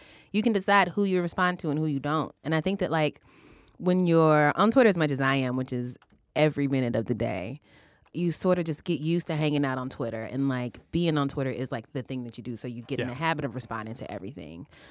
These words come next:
Speaker 1: And so there's just, like, the force of habit of being on Twitter that makes me wanna do that. And then there's also, like,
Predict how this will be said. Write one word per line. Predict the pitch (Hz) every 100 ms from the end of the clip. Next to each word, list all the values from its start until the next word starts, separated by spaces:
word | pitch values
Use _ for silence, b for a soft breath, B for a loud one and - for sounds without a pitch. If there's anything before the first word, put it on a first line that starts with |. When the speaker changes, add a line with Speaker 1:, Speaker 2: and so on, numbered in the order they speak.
| B B 156
Speaker 1:
And | 151
so | - 147 147 135 - -
there's | 151 151
just, | 190 202
like, | 180
the | 147
force | - 165 135
of |
habit | 160 143 139
of | 120 127
being | 165 214
on | 208
Twitter | 214 208 196
that | 190
makes | 196 202
me |
wanna | 196 196 190
do | 202
that. | 196 196
And | 165
then | 165
there's | 165 151
also, | 147 160 - 139
like, | 139 135 -